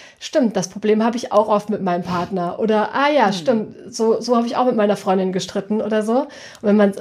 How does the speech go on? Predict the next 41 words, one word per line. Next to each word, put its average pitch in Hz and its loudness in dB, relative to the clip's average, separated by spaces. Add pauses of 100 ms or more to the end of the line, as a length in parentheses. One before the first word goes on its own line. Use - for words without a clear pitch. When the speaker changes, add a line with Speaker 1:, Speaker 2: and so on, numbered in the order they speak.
(260)
Speaker 1:
also 202 -2
das, 214 -4 (200)
ähm, 208 -2 (160)
bietet 233 2
ja 202 2
auch 180 4
eine 202 2
große 220 -2
Ent-, 196 -2
Identifikationsfläche, 202 -2
wenn 180 0
man 185 -2 (260)
anderen 185 4
Menschen 185 0
dabei 185 0
zugucken 190 -8
kann, 190 -4 (320)
wie 208 2
auch - -4
deren 220 4
Kommunikation 190 -2
<laughs> - -
scheitert, 185 2
so 220 0
wie 233 2
meine 220 2
vielleicht 226 0
am 214 -4
gleichen 220 0
Tag 262 -2
auch 311 2
gescheitert - -2
ist. - -8
<laughs> 311 4 (400)
Speaker 2:
Ja. 202 -6 (320)
Speaker 1:
Daran 214 0
kann 214 -2
man 220 2
ja 208 2
auch - -6
einfach 208 -4